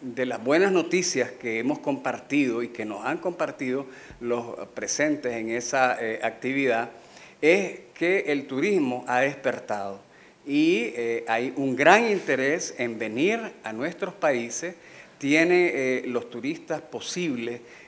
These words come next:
en estos países que he mencionado anteriormente, como Estados Unidos, Europa, Canadá,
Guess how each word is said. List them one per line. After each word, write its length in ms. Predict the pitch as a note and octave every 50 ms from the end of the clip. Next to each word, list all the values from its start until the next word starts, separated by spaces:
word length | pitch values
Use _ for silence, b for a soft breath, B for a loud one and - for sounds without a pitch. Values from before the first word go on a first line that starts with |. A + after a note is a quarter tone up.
| B B -
en 220 | A#2+ A2+ A2+ A#2
estos 320 | B2+ C3+ C3 - - D#3
países 540 | - - C#3+ B2+ C3 D3+ F3 - - C3 A#2
que 120 | - - A2+
he 40 |
mencionado 520 | A#2 B2 B2+ B2+ - C#3+ C3+ C3 C3 C3+ C3+
anteriormente, 960 | C3+ C3+ - D3 C3 C3+ C3+ C3+ C3+ C#3+ D3+ D3 C#3+ C3+ C#3 - B2 A#2+ -
como 420 | - - A#2 A2 A2 A2 A2 A2
Estados 460 | G#2+ G2+ - - A2 G#2+ G2+ G2+ - G#2+
Unidos, 580 | G#2 A2+ B2+ C#3 C#3 C3+ C3 B2 A#2+ B2 B2
Europa, 680 | A2+ G#2+ G#2 A2 C3 C3+ C3+ C3 C3 - B2 B2 B2 B B B B B B B B B
Canadá, 800 | - B2 A#2 A#2 A2 A2 A2+ A#2+ C3+ C#3+ C#3 C#3 C3 - B B